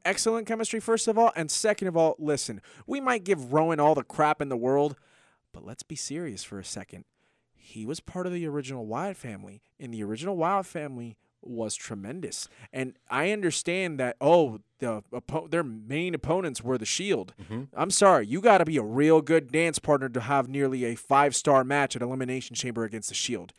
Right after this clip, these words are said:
Speaker 1: You gotta be a really good dance partner. Now, granted,
Speaker 2: Two thousand fourteen,
Speaker 1: that's
Speaker 2: right?
Speaker 1: correct, yes. It w-, to me, that was one of the best matches of the, n-, actually, it's, it's the greatest six-man tag of all time.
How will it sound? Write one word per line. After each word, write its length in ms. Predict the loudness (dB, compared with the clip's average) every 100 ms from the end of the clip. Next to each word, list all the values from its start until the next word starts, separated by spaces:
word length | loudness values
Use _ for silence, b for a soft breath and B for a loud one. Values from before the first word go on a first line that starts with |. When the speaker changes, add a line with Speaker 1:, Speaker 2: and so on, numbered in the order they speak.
| _
Speaker 1:
You 100 | 4
gotta 180 | 4 4
be 120 | 0
a 60 | 0
really 320 | 2 2 2
good 180 | -2 -4
dance 180 | -8 -6
partner. 220 | -8 -4
Now, 80 | 0
granted, 160 | 4
Speaker 2:
Two 60 | 4
thousand 160 | 2 -2
fourteen, 640 | -2 -2 -2 -2 0 2
Speaker 1:
that's 220 | 4 4
Speaker 2:
right? 60 | 2
Speaker 1:
correct, 500 | 4 6 4 2 -2
yes. 340 | -2 -2 -4
It 120 | -2 -2
w-, 280 | -4 -8 -4
to 120 | -4
me, 160 | -2 2
that 140 | 4
was 140 | 2 -2
one 140 | -6
of 80 | -6
the 100 | -10 -2
best 240 | 0 0 -2
matches 320 | -6 -6 -6
of 140 | -8 -10
the, 160 | -20 _
n-, 120 | -18 -18 _
actually, 360 | 0 2 0 -2
it's, 160 | -2 -10 B B
it's 120 | -10 -4
the 100 | 2
greatest 400 | 6 6 6 2
six-man 480 | 0 0 -2 -2 0
tag 320 | 2 4 2
of 100 | 0
all 140 | 0
time. 380 | 0 -8 -10 -14